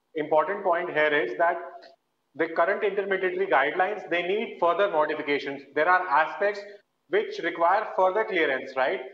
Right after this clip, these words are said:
If you look at, uh, the kind of news which is originating from outside, but is coming through an international number,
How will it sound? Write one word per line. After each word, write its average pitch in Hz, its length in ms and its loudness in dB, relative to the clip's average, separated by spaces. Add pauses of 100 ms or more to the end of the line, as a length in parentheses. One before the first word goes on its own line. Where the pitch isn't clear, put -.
(200)
If 165 120 -10
you 226 80 -2
look 202 160 -2
at, 220 200 2 (400)
uh, 160 280 2
the 185 60 0
kind 180 260 0
of 196 140 -2
news 208 300 -2
which 196 160 0
is 202 160 0
originating 180 600 -2
from 190 220 0 (240)
outside, 156 580 0 (460)
but 185 220 4 (600)
is 233 600 -2 (220)
coming 185 340 0
through 220 240 0
an 196 160 -2
international 180 640 0
number, 139 240 0